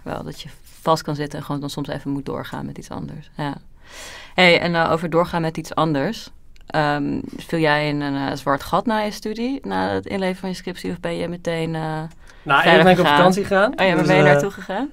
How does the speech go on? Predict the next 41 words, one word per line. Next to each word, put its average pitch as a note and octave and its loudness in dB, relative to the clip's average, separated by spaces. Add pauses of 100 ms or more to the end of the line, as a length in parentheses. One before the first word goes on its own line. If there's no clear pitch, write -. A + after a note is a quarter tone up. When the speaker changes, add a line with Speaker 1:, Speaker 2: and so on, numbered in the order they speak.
Speaker 2:
eh, D3 8
naar D3 6
Spanje. G3+ 4 (260)
Dus, C3+ -6
eh, C3 2
ja, A#2+ 2
daar B2 2
heb C3 -2
ik, C#3+ 0
eh, C#3 0
iets C#3 -8
van D3 -2
een C#3 -2
maand C#3+ -2
gezeten. C#3+ -6 (680)
En, C#3 2
eh, C3+ 4
na D3 4
de D#3+ 0
zomer, D#3 4
ja, D3+ 6 (220)
dat D3+ 4
heb D#3+ 4
ik D#3+ -2
dus E3 0
ook F3+ 6
nog G3 4
naast F#3 2
mijn F3 -14
scriptie - -10
gedaan. E3+ 2
Ik, D#3 -6
ik - -14
had C#3+ 0
me C#3+ 2
voor D3+ 0
een C#3+ 4
bepaalde C#3 4
opleiding C#3 2
ingeschreven, B2 -2
eh, A#2+ -8